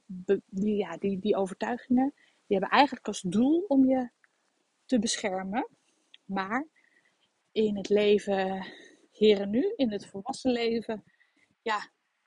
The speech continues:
is die bescherming, ehm, eigenlijk overtrokken. En die bescherming die het je toen bood, die remt je nu in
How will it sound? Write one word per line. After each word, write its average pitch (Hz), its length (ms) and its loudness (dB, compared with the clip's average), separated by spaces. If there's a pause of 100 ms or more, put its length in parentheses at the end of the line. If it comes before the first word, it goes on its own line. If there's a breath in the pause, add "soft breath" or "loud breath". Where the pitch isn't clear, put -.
(460)
is 233 260 -4
die 226 300 0
bescherming, 233 920 0
ehm, 208 520 -8 (440)
eigenlijk 240 480 0
overtrokken. 220 800 0 (500 loud breath)
En 214 360 -2
die 208 120 0
bescherming 247 840 2
die 214 160 4
het 202 120 2
je 214 100 -6
toen 262 220 2
bood, 202 420 -4
die 208 240 0
remt 285 360 2
je 220 100 2
nu 247 340 4
in 202 380 -4